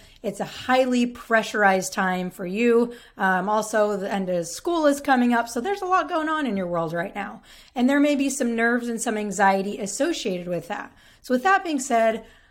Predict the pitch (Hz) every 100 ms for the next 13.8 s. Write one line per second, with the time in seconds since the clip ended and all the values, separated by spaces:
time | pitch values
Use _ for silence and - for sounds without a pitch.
0 | _ 285 381 403 - 247 - 247 233 220
1 | - 220 214 208 208 - 247 254 247 254
2 | 247 240 - 233 233 233 202 185 180 208
3 | 180 180 196 185 170 - 185 170 165 -
4 | - - _ 208 196 196 175 - - _
5 | _ _ 214 202 202 214 226 247 262 240
6 | - 202 226 208 202 196 - 185 175 -
7 | _ _ _ - 208 208 202 - 294 311
8 | 302 294 269 240 226 214 214 - - _
9 | 202 202 190 - 277 277 254 240 240 202
10 | 202 208 196 196 - - - 233 208 202
11 | 262 277 262 269 254 - 233 240 240 -
12 | 220 226 220 208 196 - 208 226 247 -
13 | - 190 220 247 262 262 285 302